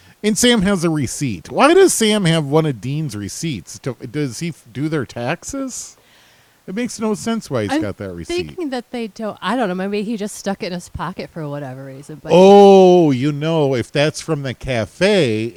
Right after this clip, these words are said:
Speaker 1: and if Dean paid for the food that then Sam went in and got, then that would have been Dean's receipt.
Speaker 2: It couldn't have been, though, because, no,
Speaker 1: Like,
Speaker 2: because
Speaker 1: Dean never had it in his hand, but it would have o-, been owed back to him along with the food and the change.
Speaker 2: No, no, no. It, no, it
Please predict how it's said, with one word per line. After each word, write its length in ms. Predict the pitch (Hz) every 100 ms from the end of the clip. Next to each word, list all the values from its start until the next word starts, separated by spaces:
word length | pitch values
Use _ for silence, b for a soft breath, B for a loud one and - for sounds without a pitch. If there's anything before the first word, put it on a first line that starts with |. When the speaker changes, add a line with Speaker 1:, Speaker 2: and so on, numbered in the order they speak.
| 113
Speaker 1:
and 220 | 110 113
if 380 | 113 107 - 156 _ _
Dean 340 | 127 147 156
paid 280 | 113 127 127
for 240 | - 143
the 140 | 127 110
food 680 | - 120 135 202 262 220 185 _ _
that 220 | 123 -
then 160 | 123
Sam 320 | 110 131 127 131
went 160 | 127
in 160 | 123 120
and 180 | 110 92
got, 380 | 98 120 175 - b b b
then 200 | 139 135
that 240 | 135 131
would 300 | 123 151 180
have 200 | 170 104
been 480 | 127 117 107 104 92 -
Dean's 420 | 120 127 123 92
receipt. 920 | 113 101 - 165 180 80 - _ - _ b b b b _ - 165 _
Speaker 2:
It 160 | 285 262
couldn't 220 | 302 339
have 80 | 294
been, 200 | 233 190
though, 180 | 170 175
because, 600 | 214 226 220 202 - - -
no, 300 | 240 226 156
Speaker 1:
Like, 80 | 175
Speaker 2:
because 300 | 160 202 190
Speaker 1:
Dean 160 | 156
never 240 | 151 123 113
had 180 | 135
it 40 | 131
in 100 | 104
his 140 | 98
hand, 420 | 98 131 131 104 90
but 100 | 107
it 40 |
would 140 | 107 101
have 140 | 87
o-, 100 | -
been 260 | 104 113 110
owed 260 | 107 110 98
back 240 | 120 139
to 100 | 101
him 180 | 87 87
along 280 | 90 98 101
with 140 | 90
the 80 | 92
food 300 | - 113 107
and 140 | 101
the 60 | 92
change. 380 | - 147 131 233
Speaker 2:
No, 240 | 240 247
no, 140 | 277
no. 300 | 302 277 220
It, 220 | 220 233 -
no, 240 | 262 233
it 200 | 160 202